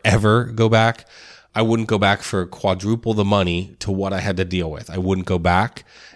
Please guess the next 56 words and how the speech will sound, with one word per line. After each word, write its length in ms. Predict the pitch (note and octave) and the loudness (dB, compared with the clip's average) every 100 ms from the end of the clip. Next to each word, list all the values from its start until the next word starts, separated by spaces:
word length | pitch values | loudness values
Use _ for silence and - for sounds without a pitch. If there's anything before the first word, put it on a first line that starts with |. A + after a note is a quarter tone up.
| _ | _
And 360 | F#2 F2+ F2+ F2 | -2 0 -2 -4
I 80 | F#2+ | -4
wouldn't 540 | F#2+ F#2 F#2+ G#2+ F#2+ F#2+ | -2 0 0 0 -6 -2
do 180 | B2 | 0
it 180 | A#2+ F2+ | 2 -2
because 260 | G2+ F#2 F#2 | -8 -6 -4
I 60 | |
love 420 | F2+ F2+ F2+ G2 G#2 | -4 -2 0 -2 -4
the 80 | |
freedom 420 | F#2 - G#2 G2+ E2 | -8 -4 -2 -2 -4
that 160 | D#2+ | -8
I 80 | D#2+ | -8
have. 260 | F2 E2 F2 | -8 -8 -4
I 60 | |
love 260 | F2+ F2+ F#2+ | -2 0 0
what 140 | G#2 | 0
I 40 | G2 | 0
get 200 | F#2+ - | -2 -4
to 80 | |
build. 440 | F2 F2 G2 G#2+ F2+ | -8 -2 2 2 2
I 60 | |
love 300 | E2+ G2 G#2+ | 2 2 2
doing 340 | A2 B2 C3+ G2+ | 4 2 2 0
this, 300 | A#2+ D#3+ - | 0 0 -2
podcasting. 800 | - A#2+ C#3+ C3+ G2 F2+ F2+ E2+ | -6 -6 -6 -4 -4 -4 -8 -8
I 40 | |
love 240 | F2 G#2+ B2 | -4 -4 -2
being 160 | B2+ | -2
my 140 | B2+ A2+ | 0 0
own 220 | A#2 A2+ | 0 0
boss 520 | G2 A2+ G#2 - - | 0 0 0 -4 -8
and 80 | F#2 | -8
the 60 | |
flexibility 720 | F2 G#2+ G#2+ - A2 G#2 G#2+ - - - - | -6 -4 -4 -2 -2 -2 -4 -8 -18 -20 -8
that 160 | - F#2+ | -6 -4
comes 320 | - A#2 A2+ | 0 0 2
with 160 | E2 - | -2 -4
it. 180 | - - - - _ | -12 -16 -20 -20 _
Sometimes 400 | - A#2 G#2 A#2 | 0 2 4 2
that 120 | A2+ A2+ | 2 2
can 120 | C#3 | 2
be 80 | D3+ | 2
hard, 420 | A2 F#2 G#2+ C3+ | 4 2 2 0
some 220 | - F#2 | -4 -2
evenings 420 | G2 G2+ G2+ F#2+ | -2 -2 -4 -6
for 140 | - G#2+ | -8 -8
showings 500 | - F2+ F#2 G2 F#2+ | -4 -2 0 -2 -6
and 160 | E2 | -8
things 220 | F#2+ F#2+ | -6 -2
like 160 | F#2+ F2+ | -4 -4
that. 360 | F2 F2 A2+ - | -4 -4 -4 -2
Sometimes 420 | F2+ F2+ G#2+ F#2+ | -2 0 -2 0
I 60 | |
feel 220 | F#2 - F#2+ | -2 0 0
like 220 | F#2+ F2+ | 0 0
I 320 | E2+ E2+ E2+ | 0 0 -4